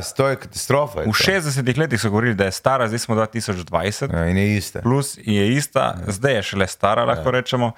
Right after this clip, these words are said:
Speaker 2: Uh, ker ti imaš gor te vlake, recimo Siemensi, ki furajo,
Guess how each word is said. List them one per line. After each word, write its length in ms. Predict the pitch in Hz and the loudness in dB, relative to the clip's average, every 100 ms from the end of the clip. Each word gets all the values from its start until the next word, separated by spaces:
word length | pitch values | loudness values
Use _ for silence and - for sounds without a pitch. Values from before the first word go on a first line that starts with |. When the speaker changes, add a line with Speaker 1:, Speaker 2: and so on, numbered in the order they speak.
| - - _ - | -12 -20 _ -4
Speaker 2:
Uh, 140 | 95 95 95 - | 2 2 2 -2
ker 140 | - - | -6 -6
ti 140 | - | 0
imaš 200 | 165 156 | 0 0
gor 180 | 131 151 | 0 -2
te 140 | - | -2
vlake, 300 | 113 123 120 | 0 0 0
recimo 320 | 110 104 117 104 | -2 0 0 0
Siemensi, 460 | - 117 104 - | 2 0 0 -2
ki 100 | 98 | -12
furajo, 440 | 107 110 113 107 | -6 0 2 2